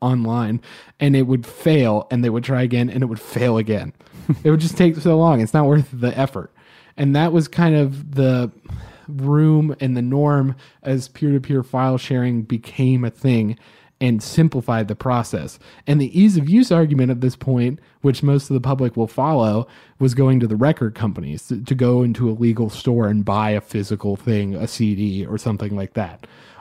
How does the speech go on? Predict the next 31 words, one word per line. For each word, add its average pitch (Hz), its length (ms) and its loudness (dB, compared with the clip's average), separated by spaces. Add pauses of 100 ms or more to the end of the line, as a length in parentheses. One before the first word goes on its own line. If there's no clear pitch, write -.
Although 135 640 0 (260)
it 131 100 2
is 147 140 4
important 123 600 0 (200)
that 107 260 -2
bootlegging 120 680 2
in 120 260 -6
terms 120 320 -2
of, 113 80 -4
like, 107 180 -2
getting 110 280 -2
special 123 440 -2
recordings 123 720 0
of 120 180 -8
stuff 117 340 -4
that 113 140 -6
wasn't 110 340 -2
in 107 100 -2
stores 117 680 -4 (100)
anymore 120 640 0
or 113 180 0
never 117 360 0
was 113 260 0
in 123 140 2
stores, 123 520 0 (380)
like 110 200 0
a 101 260 -2
illegally 117 480 0
recorded, 107 580 -2
uh, 104 280 -2
concert, 131 580 -2